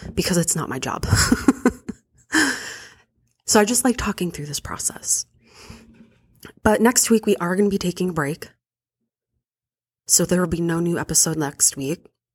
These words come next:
It's a great chance to catch up, fill in the holes where you haven't already listened.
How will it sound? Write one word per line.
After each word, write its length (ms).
It's 120
a 20
great 180
chance 300
to 80
catch 280
up, 200
fill 320
in 80
the 60
holes 300
where 80
you 120
haven't 520
already 280
listened. 520